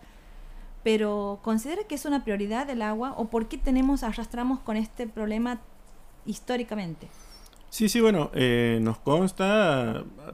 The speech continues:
Speaker 2: través de una serie de relaciones que tenemos con el gobierno provincial de que, eh, está, eh, eh, ubicada de manera prioritaria en la agenda de acciones del, del actual gobierno. Eh,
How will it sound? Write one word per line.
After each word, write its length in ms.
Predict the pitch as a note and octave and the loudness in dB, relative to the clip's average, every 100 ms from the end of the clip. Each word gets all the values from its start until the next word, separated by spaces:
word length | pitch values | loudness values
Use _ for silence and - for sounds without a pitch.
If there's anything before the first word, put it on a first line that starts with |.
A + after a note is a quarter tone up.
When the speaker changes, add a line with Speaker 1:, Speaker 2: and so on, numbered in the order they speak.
| - | -8
Speaker 2:
través 320 | A2+ A2+ C3 | -4 -2 0
de 240 | C3 A#2 - | 0 0 -2
una 200 | - A2 | -6 -6
serie 340 | - A#2+ C3 B2 | -4 -2 0 0
de 300 | A2+ G#2 G#2+ - - - - - - | -2 -4 -8 -16 -20 -20 -20 -20 -10
relaciones 420 | A#2+ A2 C#3 C#3 | -4 -4 -2 -2
que 100 | C#3 | -2
tenemos 400 | B2+ B2 D3 C#3+ | -2 -2 0 -2
con 160 | B2+ A2 | -4 -4
el 120 | G#2+ | -2
gobierno 440 | G2+ A2+ C3 D3 D3 | -2 -2 0 0 0
provincial 540 | D3+ D3+ D#3 D#3 D#3+ | 2 0 0 0 0
de 140 | E3 | -2
que, 340 | - B2+ A#2 - - | -4 -4 -4 -8 -14
eh, 560 | - A2 G2+ G2+ A2 - - - - - - - | -10 -6 -6 -6 -10 -14 -18 -20 -20 -18 -18 -8
está, 560 | A2+ - B2+ C#3+ D#3 - | -8 0 2 4 2 -2
eh, 560 | C3 A2 G#2+ G#2+ - - - - - - - | -4 -2 -2 -4 -6 -12 -18 -20 -20 -20 -12
eh, 200 | - - - - - - | -10 -10 -12 -20 -14 -4
ubicada 560 | A#2+ A#2 - C3 D3+ | -2 -2 -2 0 2
de 80 | D3+ | 2
manera 340 | A#2 B2 D3+ | 0 0 -2
prioritaria 680 | - A#2+ A#2+ C3 C#3+ C#3+ F#3+ | 0 2 2 2 0 2 0
en 120 | D3+ G#2+ | 0 0
la 80 | |
agenda 380 | G#2 - C3+ D3+ | -2 -2 -2 0
de 100 | B2 | -2
acciones 480 | - - D#3 D3 A#2 | -4 -2 -2 0 -2
del, 220 | G#2 G2+ - | -4 -8 -10
del 220 | B2+ A2+ | -8 -8
actual 360 | G#2 - C3+ C3+ | -8 -6 -2 0
gobierno. 580 | B2 C3+ D#3 C3 A2 G#2+ - - - - - - - - - | 0 2 2 2 -2 -4 -14 -20 -20 -20 -20 -20 -20 -10 -2
Eh, 600 | A2 G#2+ G#2+ G#2+ G#2 | 0 2 2 0 0